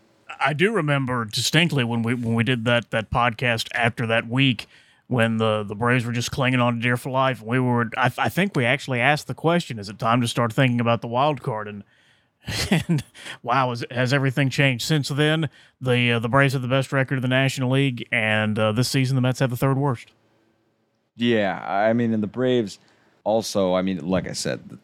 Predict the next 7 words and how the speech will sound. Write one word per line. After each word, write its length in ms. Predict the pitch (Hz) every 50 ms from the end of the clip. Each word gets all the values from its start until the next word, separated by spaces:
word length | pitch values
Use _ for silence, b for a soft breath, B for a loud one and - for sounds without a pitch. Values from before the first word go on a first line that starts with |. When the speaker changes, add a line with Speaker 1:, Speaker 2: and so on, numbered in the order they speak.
| _ -
Speaker 2:
twenty-one 560 | - - 113 107 104 98 98 95 90 87 82
runs. 600 | 82 85 87 87 87 87 85 76 - - - - -
It 160 | 110 123 139
ended, 340 | 160 160 143 127 110 98 92
if 160 | 113 101 -
Georgia 320 | - 123 123 135 123 117
football 640 | 101 - 120 117 92 - 113 110 107 104 101 92 -